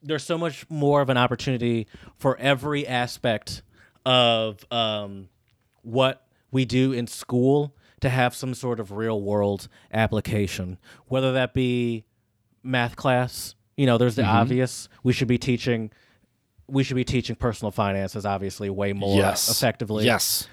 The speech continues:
Speaker 1: I mean, that's an obvious one. I learned,
Speaker 2: Yep.
Speaker 1: you know, you know, I, we, we,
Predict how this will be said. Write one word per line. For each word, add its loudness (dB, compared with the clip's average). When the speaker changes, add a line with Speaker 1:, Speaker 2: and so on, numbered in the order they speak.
Speaker 1:
I 2
mean, 4
that's 2
an 0
obvious 0
one. -8
I 2
learned, 2
Speaker 2:
Yep. -4
Speaker 1:
you 0
know, 4
you 0
know, 4
I, 0
we, 2
we, 4